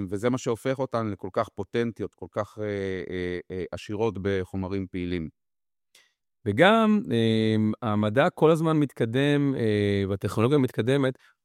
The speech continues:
Speaker 2: אז נגיד אנחנו משתמשים בשיטת מיצוי שנקראת אף בי אי, שהיא שיטה ייחודית, כמו שהזכרתי מקודם,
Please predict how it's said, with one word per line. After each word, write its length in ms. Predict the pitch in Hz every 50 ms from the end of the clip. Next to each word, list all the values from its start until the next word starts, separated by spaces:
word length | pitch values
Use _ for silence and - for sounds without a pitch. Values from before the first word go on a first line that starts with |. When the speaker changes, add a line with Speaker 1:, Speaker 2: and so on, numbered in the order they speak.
| _ -
Speaker 2:
אז 100 | 107 95
נגיד 220 | 98 104 123 135 127
אנחנו 300 | 120 123 127 - - 131
משתמשים 480 | 127 - - 113 104 120 127 123 120
בשיטת 340 | 110 104 104 104 123 110 -
מיצוי 480 | 113 107 - - - 135 131 117 107 98
שנקראת 480 | - - - 101 92 - 101 107 -
אף 100 | 110 104
בי 140 | 98 95 98
אי, 280 | 85 104 113 113 110 104
שהיא 180 | - - 104
שיטה 300 | 98 - 95 - - 107
ייחודית, 360 | 107 104 101 101 95 104 104
כמו 120 | - 117 113
שהזכרתי 380 | - 101 95 - 101 101 -
מקודם, 420 | 98 98 90 - 113 123 139 151